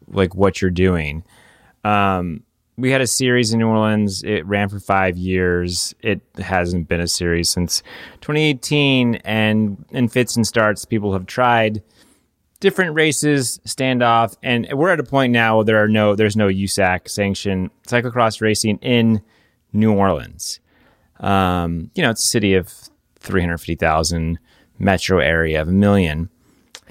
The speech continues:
Um, and, like, and, like, no matter what we do, you, they're literally, the, all we have is the community.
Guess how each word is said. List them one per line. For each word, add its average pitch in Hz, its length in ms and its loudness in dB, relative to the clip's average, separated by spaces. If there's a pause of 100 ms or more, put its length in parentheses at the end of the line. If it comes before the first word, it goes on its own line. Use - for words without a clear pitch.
(220)
Um, 107 640 0 (1300)
and, 147 100 -2
like, 147 200 0 (220)
and, 143 200 0
like, 131 180 0
no 139 100 2
matter 135 300 2
what 131 160 2
we 120 140 0
do, 117 800 0 (500)
you, 117 280 0 (140)
they're 131 240 0
literally, 160 680 2
the, 123 160 -4
all 151 300 2
we 147 180 2
have 120 460 0
is 104 260 -2
the 107 120 -2
community. 98 800 -2